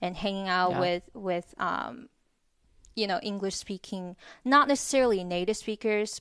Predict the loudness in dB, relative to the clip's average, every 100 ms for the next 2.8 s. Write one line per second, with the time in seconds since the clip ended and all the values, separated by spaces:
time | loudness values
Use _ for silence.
0 | -4 2 2 2 -2 -6 -4 -4 0 2
1 | 2 0 0 0 4 6 6 4 0 0
2 | 0 -2 -2 2 2 2 -2